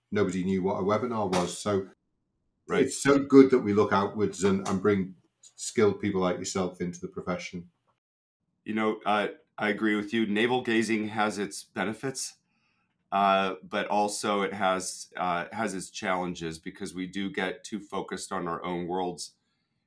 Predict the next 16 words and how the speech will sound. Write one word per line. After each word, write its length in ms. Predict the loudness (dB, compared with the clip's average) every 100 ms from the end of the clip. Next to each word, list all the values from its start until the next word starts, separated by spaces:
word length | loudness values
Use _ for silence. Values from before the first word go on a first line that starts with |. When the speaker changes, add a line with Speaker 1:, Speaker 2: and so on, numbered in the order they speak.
| _
Speaker 2:
and 160 | -4 0
actually 460 | 2 2 0 -2 -2
think 320 | -2 -6 -4
that 160 | -4
we 260 | -2 0 0
are 420 | 2 0 0 -4 _ _ _
maybe, 680 | -2 -2 -2 -2 -2 -2 -4
uh, 320 | -4 -2 -4 -8 _ _ _ _ _
so 320 | -12 -2 -2
different 540 | -2 -2 -2 -4 -6 -6
than 140 | -6
the 60 | -4
rest 300 | -6 -8 -12
of 80 |
the 80 | -12
world 460 | -8 -4 -4 -4